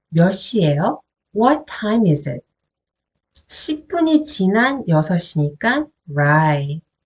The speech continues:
It's ten past six. It's ten past six.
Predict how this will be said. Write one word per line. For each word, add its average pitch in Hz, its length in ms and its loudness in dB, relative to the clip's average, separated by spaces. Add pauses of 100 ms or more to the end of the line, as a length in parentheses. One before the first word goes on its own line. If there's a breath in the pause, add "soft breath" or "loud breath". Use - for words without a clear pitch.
(160)
It's 175 320 -2
ten 180 340 -2
past 175 360 -2
six. - 540 -16 (640)
It's 160 260 -4
ten 160 340 -2
past 151 360 -6
six. - 380 -16